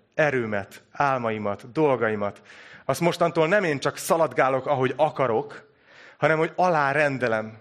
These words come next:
egy tekintélynek, Isten tekintélyének. És hogy ott lesz ez a szelídség, hogy nagyon sok mindent tehetnék az életemmel, de én alárendelem ezt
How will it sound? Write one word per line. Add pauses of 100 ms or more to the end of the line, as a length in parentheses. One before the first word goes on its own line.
egy
tekintélynek, (440)
Isten
tekintélyének. (400)
És
hogy
ott
lesz
ez
a
szelídség, (320)
hogy
nagyon
sok
mindent
tehetnék
az
életemmel, (200)
de
én
alárendelem
ezt